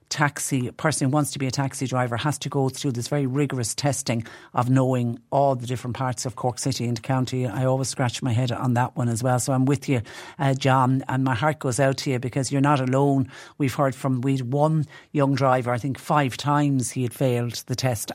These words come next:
on that, not knowing where specific places were across Cork City and County. And then somebody else by WhatsApp says, "Senator Gareth Ahern, who you spoke with in the last hour about Uber, was making a lot of sense. I live in the city, but a lot of my friends live far away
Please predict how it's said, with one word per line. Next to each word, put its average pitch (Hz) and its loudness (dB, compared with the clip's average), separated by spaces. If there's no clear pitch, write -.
on 143 4
that, 123 2
not 127 0
knowing 123 0
where 120 2
specific - -4
places 120 -2
were 120 2
across 131 0
Cork 120 -6
City 117 -4
and 113 -2
County. 113 -2
And 156 2
then 160 4
somebody 160 2
else 165 2
by 156 4
WhatsApp 147 2
says, 147 -2
"Senator 226 0
Gareth 156 2
Ahern, 143 2
who 131 0
you 127 -2
spoke 156 -2
with 135 -2
in 135 0
the 131 0
last 139 2
hour 120 0
about 131 0
Uber, 127 0
was 139 -4
making 131 -2
a 131 0
lot 120 0
of 135 -2
sense. - 0
I 190 0
live 151 2
in 123 0
the 113 -2
city, 131 -2
but 156 0
a 160 4
lot 170 6
of 175 -2
my 139 0
friends 135 -2
live 131 -4
far 156 4
away 131 -2